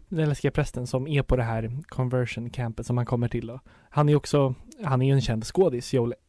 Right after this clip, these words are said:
Joel Edgerton, ska sägas. Han är med i bland annat Great Gatsby.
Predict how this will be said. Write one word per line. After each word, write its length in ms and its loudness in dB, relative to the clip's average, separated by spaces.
Joel 340 -2
Edgerton, 800 -10
ska 200 -2
sägas. 400 -8
Han 140 2
är 40 6
med 80 6
i 40 6
bland 160 4
annat 240 0
Great 320 0
Gatsby. 580 -6